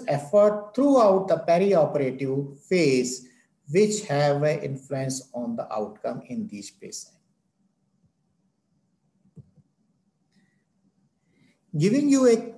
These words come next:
a clinical scenario, through this case, I would like to highlight few aspects, uh, what the previous slides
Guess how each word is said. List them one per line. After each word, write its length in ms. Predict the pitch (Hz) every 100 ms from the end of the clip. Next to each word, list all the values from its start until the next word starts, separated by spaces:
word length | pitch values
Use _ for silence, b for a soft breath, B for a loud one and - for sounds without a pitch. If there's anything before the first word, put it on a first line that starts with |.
| -
a 440 | 180 185 180 180 180
clinical 400 | 196 226 240 208
scenario, 760 | 202 165 156 143 165 269 - - _ _ _ _ _ _ - - -
through 180 | 214 247
this 240 | 247 240
case, 460 | - 202 208 208 -
I 120 | 165
would 180 | 165 170
like 300 | 160 160 160
to 60 | -
highlight 500 | - 165 160 160 -
few 480 | - 226 233 226 -
aspects, 840 | 156 151 - 147 143 - - - _ _ _ _ -
uh, 560 | 131 120 120 120 120 120
what 460 | 139 127 - _ - -
the 140 | 143 139
previous 500 | 135 135 131 123 -
slides 640 | 120 113 110 - - -